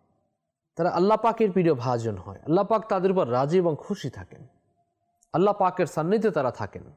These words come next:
আল্লাহ পাকের ওলি বলা হয়, আল্লাহ পাকের বন্ধু বলা হয়, তাদেরকে ইনআম দান করেছেন, তাদের উপর রাজি হয়েছেন, খুশি হয়েছেন। তারপরেও দেখুন এই আল্লাহ ওয়ালাগণ, এই ব্যক্তিত্বগণ তা আল্লাহ পাককে কীভাবে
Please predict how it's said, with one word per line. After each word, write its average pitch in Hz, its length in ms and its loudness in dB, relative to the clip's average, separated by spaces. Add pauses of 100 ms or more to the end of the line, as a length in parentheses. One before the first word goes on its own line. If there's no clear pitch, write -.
(920)
আল্লাহ 190 180 4
পাকের 196 340 0
ওলি 156 320 2
বলা 127 240 0
হয়, 104 140 -6
আল্লাহ 147 180 0
পাকের 185 260 -2
বন্ধু 202 360 2
বলা 143 220 0
হয়, - 340 -14
তাদেরকে 180 400 0
ইনআম 180 440 0
দান 143 200 -2
করেছেন, 101 460 -6 (920)
তাদের 175 240 2
উপর 202 220 2
রাজি 185 340 2
হয়েছেন, 147 400 2
খুশি 220 340 0
হয়েছেন। 110 480 -2 (420)
তারপরেও 226 520 2
দেখুন 120 360 -4 (360)
এই 190 160 4
আল্লাহ 151 360 2
ওয়ালাগণ, 107 500 -2 (540)
এই 160 280 2 (100)
ব্যক্তিত্বগণ 123 760 -2 (240)
তা 120 80 -6
আল্লাহ 143 280 2
পাককে 214 300 0
কীভাবে 143 420 -2